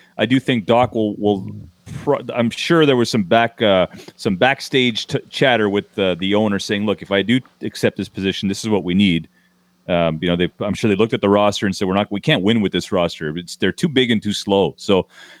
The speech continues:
uh, Montrezl Harrell's a U F A. I could see, I could see Doc bringing in a couple of Clipper guys, uh, you know, to have some familiarity with his offense. Maybe the point guard, uh, Pat Beverley, I believe, is also a U F A.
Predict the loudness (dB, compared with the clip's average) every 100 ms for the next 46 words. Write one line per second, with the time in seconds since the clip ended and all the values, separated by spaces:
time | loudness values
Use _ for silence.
0 | -2 0 2 2 2 0 2 2 4 2
1 | 2 2 4 2 2 2 4 2 -2 -10
2 | -6 -4 -4 _ _ _ _ _ -4 -4
3 | -4 -2 2 2 2 0 0 0 -2 -2
4 | -2 -2 -2 -4 _ -2 0 0 4 4
5 | 2 -2 -12 -8 0 2 4 2 -2 -6
6 | -6 -4 -2 -2 -2 -4 -6 -2 0 4
7 | 4 4 2 0 2 0 0 -4 -4 -10
8 | -12 -4 -2 -2 -2 -2 0 0 -2 -2
9 | -2 0 0 2 0 2 2 2 2 0
10 | 0 -2 -2 0 0 0 2 2 0 0
11 | 0